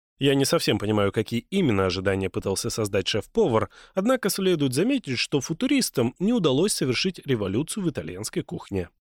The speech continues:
Впрочем, мультисенсорные стимулы влияют на восприятие вкуса не только через формирование определенных ожиданий. Некоторые исследования показали, что даже очень слабого аромата клубники, настолько слабого, что он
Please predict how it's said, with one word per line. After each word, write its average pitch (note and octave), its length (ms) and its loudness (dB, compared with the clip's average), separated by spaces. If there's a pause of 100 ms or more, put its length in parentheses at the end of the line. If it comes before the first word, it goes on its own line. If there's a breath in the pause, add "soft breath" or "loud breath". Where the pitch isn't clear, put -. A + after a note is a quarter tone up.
(440)
Впрочем, A#3 680 0
мультисенсорные G3+ 1000 2
стимулы G#2+ 480 2
влияют G3 400 0
на F3 100 0
восприятие E3+ 560 0
вкуса G#3+ 320 -4
не F#3 120 2
только F#3+ 340 0
через D#3 320 0
формирование C3+ 640 2
определенных A2 580 0
ожиданий. G2+ 580 0 (320)
Некоторые G3 500 0
исследования D3+ 640 2
показали, C#3 480 0
что - 200 -4
даже D#3 280 0
очень D3+ 400 -4
слабого B2+ 540 0
аромата A2 500 -2
клубники, C3+ 680 0 (200 loud breath)
настолько C#3 580 0
слабого, B2 540 0
что - 320 -2
он D3 240 0